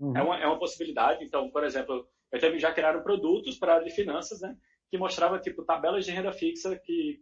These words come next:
Speaker 2: que tava rendendo.
Speaker 1: Uhum.
Speaker 2: E ok, ele tava fazendo aquilo só pra gerar quarenta mil acessos na página dele por, por, por, por dia, e ok, sabe?
Speaker 1: Uhum.
Speaker 2: Não, não era o que ele queria ganhar dinheiro, ele queria ganhar dinheiro com outras coisas daquilo.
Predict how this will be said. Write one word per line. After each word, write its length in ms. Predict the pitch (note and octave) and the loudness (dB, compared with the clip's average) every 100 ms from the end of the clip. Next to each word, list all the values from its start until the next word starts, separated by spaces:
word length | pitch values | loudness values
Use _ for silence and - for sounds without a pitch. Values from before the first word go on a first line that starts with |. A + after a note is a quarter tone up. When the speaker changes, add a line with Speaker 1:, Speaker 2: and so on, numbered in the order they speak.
| _ | _
Speaker 2:
que 120 | C#3 | -6
tava 180 | C#3+ D3 | -4 -4
rendendo. 420 | F3+ F3 A#2 - _ _ | -2 -2 -4 -6 _ _
Speaker 1:
Uhum. 280 | D3+ C#3 C#3 | -4 -2 -2
Speaker 2:
E 60 | D#4 | -2
ok, 440 | F#4 B3 E3 E3+ - | 2 4 4 0 -10
ele 120 | C#3+ | -2
tava 140 | F3+ | 0
fazendo 160 | F3 F#3 | 0 -2
aquilo 200 | F3+ F#3+ | -2 -2
só 160 | G3 | -2
pra 260 | - A#3 A3 - _ - | 0 0 0 -4 _ 0
gerar 320 | D3+ E3+ E3 | 6 8 8
quarenta 320 | E3+ F3+ G3+ | 8 8 6
mil 120 | F#3+ | 2
acessos 280 | F3+ F3+ D#3+ | 0 0 -2
na 80 | D3+ | 0
página 260 | D3+ D3 D3 | 2 2 0
dele 200 | C3+ - | -4 -2
por, 220 | E3 D3+ | -4 -4
por, 280 | - D#3 D3+ - | -2 -4 -6 -6
por, 320 | C#3 C3 - _ _ _ | -4 -4 -8 _ _ _
por 180 | C#3+ C#3 | -2 -2
dia, 580 | - - C#3+ E3+ A3 C4 - | -4 -8 2 2 2 -2 -4
e 140 | A#3+ | -2
ok, 460 | B3 A3+ E3 D3 - | 0 2 0 -2 -8
sabe? 340 | - C#3+ - - _ | -2 -2 -2 -10 _
Speaker 1:
Uhum. 180 | D3+ D#3 F3+ | -6 -4 -4
Speaker 2:
Não, 240 | D3 E3+ | -2 0
não 240 | E3 F3 E3+ | 0 4 6
era 220 | F#3 G#3 | 8 6
o 80 | - | 4
que 80 | F#3+ | 0
ele 120 | F#3 | 0
queria 180 | F3+ F3 | 0 0
ganhar 160 | F3 | -2
dinheiro, 220 | F3 A3 | 0 0
ele 60 | C#3+ | 0
queria 160 | C#3 C3+ | 0 2
ganhar 120 | D3 | 2
dinheiro 160 | D3 | 0
com 60 | D3+ | 0
outras 300 | G3+ A3 - | 0 0 -4
coisas 220 | - G3 | -4 -4
daquilo. 380 | G#3+ - F#3+ B2+ | -4 -4 -6 -6